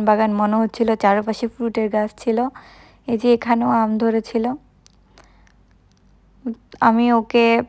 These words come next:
দিলাম যে, "আচ্ছা নে, একটা তুই নে, তোর যেহেতু এত ইচ্ছা।" কিন্তু ওগুলো অনেক শক্ত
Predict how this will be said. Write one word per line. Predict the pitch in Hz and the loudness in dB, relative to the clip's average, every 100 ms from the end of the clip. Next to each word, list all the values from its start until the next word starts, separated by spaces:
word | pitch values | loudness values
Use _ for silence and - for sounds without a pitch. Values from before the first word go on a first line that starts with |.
| - _ _ 226 | -10 _ _ 0
দিলাম | 226 220 220 | 2 4 4
যে, | 220 | 4
"আচ্ছা | 220 - 208 - 220 | 2 0 -8 -4 -2
নে, | 214 226 285 214 | 2 2 2 0
একটা | - 220 214 | 0 -4 -2
তুই | 220 | -4
নে, | 202 190 185 - - - - | -2 -4 -6 -10 -20 -12 -4
তোর | 208 | -2
যেহেতু | 214 202 202 | 0 2 2
এত | 196 208 190 | 2 0 0
ইচ্ছা।" | - - 190 - - _ - | -4 -8 -8 -8 -20 _ 0
কিন্তু | 254 240 240 | 4 4 2
ওগুলো | 226 247 233 | 4 4 4
অনেক | 240 - | 4 0
শক্ত | 226 - | -2 -4